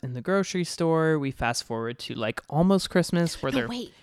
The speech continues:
Speaker 1: back at the mall. Oh, wait, you have more?
Speaker 2: Yes, I'm sorry. We've
Speaker 1: Ugh.
Speaker 2: got one more Kristen
Speaker 1: You were,
Speaker 2: Chenoweth
Speaker 1: you were
Speaker 2: thing.
Speaker 1: just so more, you were just much more
Speaker 2: I took
Speaker 1: observant
Speaker 2: a lot
Speaker 1: than
Speaker 2: of
Speaker 1: I am.
Speaker 2: notes. I took a lot of notes. Kristen Chenoweth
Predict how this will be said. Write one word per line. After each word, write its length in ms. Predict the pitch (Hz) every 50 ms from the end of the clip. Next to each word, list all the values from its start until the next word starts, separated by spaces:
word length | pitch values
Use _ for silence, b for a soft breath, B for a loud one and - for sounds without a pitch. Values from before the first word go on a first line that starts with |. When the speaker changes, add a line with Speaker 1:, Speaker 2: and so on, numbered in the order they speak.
| _ _ _
Speaker 1:
back 280 | - 143 139 160 170 202
at 80 | 190
the 80 | - 190
mall. 580 | 190 185 185 185 190 185 185 185 190 190 208 - -
Oh, 60 | 170
wait, 180 | 180 170 131 117
you 100 | 139 139
have 120 | 139 143
more? 320 | 151 143 147 160 196 262 196
Speaker 2:
Yes, 360 | 214 240 254 285 254 - - -
I'm 80 | 233
sorry. 280 | 202 - 240 233 247 240
We've 100 | 220 202
Speaker 1:
Ugh. 60 | 185
Speaker 2:
got 160 | 233 220 - 214
one 200 | 196 220 220 220
more 140 | 233 240 233
Kristen 320 | - 226 208 - 233 220
Speaker 1:
You 80 | - -
were, 60 | 226
Speaker 2:
Chenoweth 240 | 240 269 294 262 233
Speaker 1:
you 80 | 311 392
were 80 | 392
Speaker 2:
thing. 80 | 349 214
Speaker 1:
just 220 | 190 170 - -
so 180 | - 190 190 190
more, 520 | 190 185 180 175 175 175 170 170 - - - -
you 160 | - 220 247
were 80 | 269 226
just 280 | - 156 - - - _ _ _ -
much 260 | 165 170 180 - -
more 160 | 165 151 139
Speaker 2:
I 40 | 131
took 80 | 123 220
Speaker 1:
observant 260 | 127 123 226 - 202
Speaker 2:
a 40 | 208
lot 120 | 202 202 202
Speaker 1:
than 100 | - -
Speaker 2:
of 40 | -
Speaker 1:
I 40 | 170
am. 60 | 170
Speaker 2:
notes. 320 | 202 - - - - - - _ _ -
I 20 |
took 160 | - - 226 202
a 20 |
lot 120 | 202 196
of 80 | 196 185
notes. 260 | 180 156 - - - -
Kristen 440 | - - - 220 - - 269 254
Chenoweth 680 | 240 247 294 302 330 294 202 175 170 185 - - -